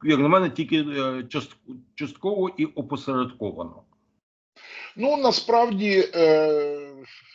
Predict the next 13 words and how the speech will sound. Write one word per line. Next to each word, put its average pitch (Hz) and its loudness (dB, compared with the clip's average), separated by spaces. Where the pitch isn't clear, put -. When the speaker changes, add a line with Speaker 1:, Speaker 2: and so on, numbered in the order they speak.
Speaker 2:
по 156 -6
гарячих 170 -4
слідах 151 -6
соціологія 151 -12
завжди 139 -10
є 135 -12
соціологією 131 -14
телевізора, 127 -10
а 110 -12
не, 104 -10
е, 107 -14
громадської 113 -14
думки. 101 -20